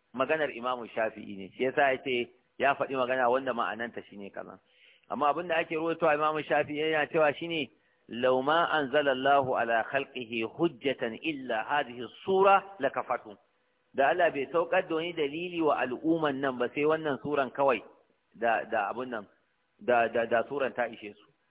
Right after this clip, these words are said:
Ko da Allah bai saukar da hujja wa halittansa ba, sai wannan suran kawai da ta ishe su, ta ishe su wa'azi, ta ishe su addini. To kaga ma'anansa kenan, galibin mutane ba sa lura da ma'anonin da wannan suran ta ɗauka,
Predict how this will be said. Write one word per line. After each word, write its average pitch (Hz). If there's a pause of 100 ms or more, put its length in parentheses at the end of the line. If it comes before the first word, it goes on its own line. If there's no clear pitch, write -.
(140)
Ko 180
da 165
Allah 170
bai 147
saukar 165
da 151
hujja 143
wa 127
halittansa 139
ba, 135
sai 151
wannan 151
suran 143
kawai 139
da 117
ta 135
ishe 117
su, -
ta 147
ishe 143
su 131
wa'azi, 131
ta 160
ishe 135
su 123
addini. 101 (540)
To 107
kaga 143
ma'anansa 160
kenan, 170 (640)
galibin 165
mutane 156
ba 156
sa 156
lura 135
da 135
ma'anonin 151
da 127
wannan 131
suran 117
ta 113
ɗauka, 92